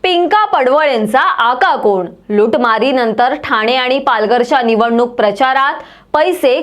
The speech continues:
कसे आणि किती फिरणार होते? नमस्कार, मी अर्पिता नाईक आणि आपण पाहताय समर्थन लाईव्ह. भ्रष्टाचारात आघाडीवर असलेल्या जव्हार सार्वजनिक बांधकाम विभागाचा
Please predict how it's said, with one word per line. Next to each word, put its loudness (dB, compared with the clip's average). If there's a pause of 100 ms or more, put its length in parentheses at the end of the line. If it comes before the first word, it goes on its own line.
(140)
कसे 0
आणि 0
किती -2 (160)
फिरणार 2
होते? -2 (200)
नमस्कार, -2
मी 0
अर्पिता 0
नाईक 0
आणि 0
आपण -4
पाहताय 0
समर्थन -2
लाईव्ह. 0 (400)
भ्रष्टाचारात 0
आघाडीवर 0
असलेल्या 0
जव्हार 0
सार्वजनिक 0
बांधकाम 0
विभागाचा 0